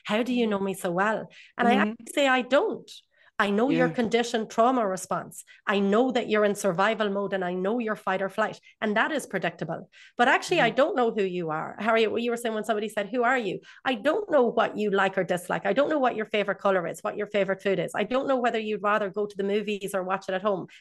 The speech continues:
Speaker 1: I don't know whether you like live music or if you'd, you know, rather, again, to sit at home listening to that or go to a quiet band. I don't know what your interests are. These are the things that make you, you.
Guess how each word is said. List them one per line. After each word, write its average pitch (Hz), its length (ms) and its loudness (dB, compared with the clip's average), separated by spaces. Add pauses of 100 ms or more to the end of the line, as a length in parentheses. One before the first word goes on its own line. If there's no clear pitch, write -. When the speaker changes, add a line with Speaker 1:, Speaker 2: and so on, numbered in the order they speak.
Speaker 1:
I 220 60 0
don't 262 160 0
know 277 80 2
whether 233 180 2
you 220 180 -2
like 214 200 0
live 208 320 0
music 208 420 0
or 196 140 -2
if 190 140 -6
you'd, 190 260 -2 (360)
you 226 140 0
know, 208 120 0
rather, 202 600 2 (400)
again, 214 480 0
to 208 140 -6
sit 196 160 0
at 196 80 -4
home 214 260 0
listening 202 380 -4
to 196 80 -4
that 196 240 2
or 190 80 -4
go 202 160 -2
to 202 160 -4
a 185 40 -8
quiet 208 400 0
band. 202 380 -4
I 220 80 -6
don't 220 300 -4
know 247 100 0
what 226 340 -2
your 208 200 -2
interests 269 480 -2
are. 170 320 0 (200)
These 302 220 2
are 311 80 4
the 254 100 6
things 214 400 2
that 196 200 -2
make 208 420 0
you, 196 400 -2
you. 226 460 -4